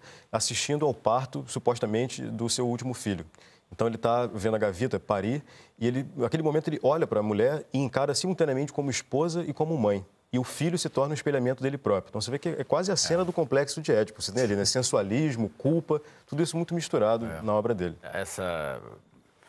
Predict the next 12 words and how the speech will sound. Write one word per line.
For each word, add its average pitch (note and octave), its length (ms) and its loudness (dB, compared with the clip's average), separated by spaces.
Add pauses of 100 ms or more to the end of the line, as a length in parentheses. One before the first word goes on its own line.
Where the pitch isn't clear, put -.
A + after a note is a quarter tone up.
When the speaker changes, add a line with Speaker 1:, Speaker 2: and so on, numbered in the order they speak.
(240)
Speaker 2:
essa - 140 -8
movimentação G2+ 800 -2
dele, G2+ 360 2
assim, E2+ 220 -2
às E2 120 -2
vezes F2+ 180 -2
essa F2+ 180 -2
irregularidade, F#2 1120 0
né, G#2+ 240 -2 (320)
também G2 300 -4
pode G2 300 -4
ter, F2+ 500 -2